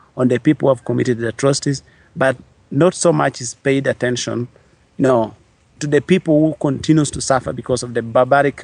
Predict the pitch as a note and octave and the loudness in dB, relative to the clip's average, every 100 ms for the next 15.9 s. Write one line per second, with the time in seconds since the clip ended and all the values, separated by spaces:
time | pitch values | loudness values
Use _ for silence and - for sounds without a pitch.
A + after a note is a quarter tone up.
0 | - B2+ - A2+ A#2+ A#2+ - B2 A#2+ A2 | -6 -6 -6 -12 -8 -8 -2 0 0 -2
1 | G#2+ - - _ - - - - C#3+ D#3+ | -10 -16 -20 _ -20 -20 -20 -8 -2 2
2 | G#3 G3 E3 D#3 D3 F#3+ - - A3+ G3 | 2 0 2 0 0 -6 -8 -6 0 0
3 | E3+ - D3+ C3+ F3 E3+ D3+ D3 D3+ D3 | 0 -4 -6 -2 0 0 -2 -2 -2 -4
4 | D3 A#2+ C#3+ C3 A#2 - A#2+ C3+ C#3+ D3 | -8 -4 -2 0 -2 -6 -8 -2 2 2
5 | D3 C3 - C#3 - B2+ C3 - A2+ A#2+ | 0 -4 -4 -4 0 -2 -2 -4 -2 2
6 | C3 - B2 D#3 C#3+ B2 B2+ C3+ B2+ - | 2 0 0 0 0 -2 -2 2 2 2
7 | B2 A#2 - A2+ A#2+ C3 C#3+ C#3 B2+ B2+ | 0 0 -2 -8 -6 -2 0 2 0 -2
8 | - C3+ A#2+ A#2 A2 C3+ C3+ C3 B2+ B2 | 0 -2 0 -2 0 0 0 -4 -8 -8
9 | - _ _ - C3 - D3+ C#3 C3 B2+ | -18 _ _ 0 0 0 0 2 0 -2
10 | B2 _ _ _ C3 C3 B2+ A2 - A2 | -6 _ _ _ -8 0 2 2 -2 -8
11 | - C#3+ C#3+ C#3+ C3 B2 - B2 B2 A#2 | 0 2 4 2 -2 -6 -4 -4 -4 -4
12 | A#2+ B2+ A#2 G#2 C#3+ C#3+ D3 C#3+ C3+ C3 | -4 -2 -4 0 0 0 -2 -2 -2 -4
13 | C3 - A#2+ A#2 - C#3 C3 - D3 D#3+ | -6 -4 -2 -2 -2 -2 -2 -2 0 2
14 | E3 E3 - C3+ B2 A#2 - E3 D#3 - | 2 0 0 -4 -4 -6 -4 0 0 0
15 | D3+ C#3+ C3 - D3 C#3+ D3 C3+ | -4 -4 -6 -4 -2 0 -2 -6